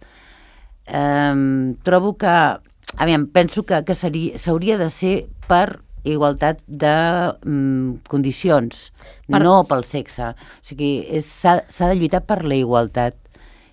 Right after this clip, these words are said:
Speaker 1: I el que és trist que ara encara hi hagi un dia de la dona, ara encara hi hagi la secretaria de la dona en els, en els partits polítics, que no la pot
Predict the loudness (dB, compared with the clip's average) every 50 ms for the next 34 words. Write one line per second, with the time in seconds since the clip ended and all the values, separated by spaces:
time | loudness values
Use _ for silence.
0 | _ -6 -6 -4 -2 -4 -4 -4 -6 -6 -6 -6 -6 -6 -6 -6 -6 -6 -6 -4
1 | -2 -2 -2 -2 -4 -6 -6 -4 -2 -2 -2 -2 -2 -2 0 0 0 0 -2 -2
2 | -4 -4 -2 -2 -2 -2 0 0 2 4 4 6 6 6 6 4 2 0 -2 _
3 | -16 -20 -20 -20 -20 -20 -20 _ _ _ _ -20 -20 -8 -4 -2 0 2 2 0
4 | 0 2 4 4 4 6 6 4 4 4 4 2 2 2 2 2 2 0 0 -2
5 | -2 -2 -2 0 0 2 2 2 2 2 2 4 4 4 4 6 8 8 10 10
6 | 8 8 6 2 0 -2 -2 -4 -4 -4 -6 -10 -16 -10 -8 -8 -8 -8 -8 -10
7 | -10 -8 -8 -10 -10 -8 -6 -4 -4 -4 -2 -4 -4 -6 -6 -10 -20 -20 _ -20
8 | -20 -20 -20 -20 _ 0 0 2 2 2 2 2 0 2 4 6 6 6 6 2
9 | -4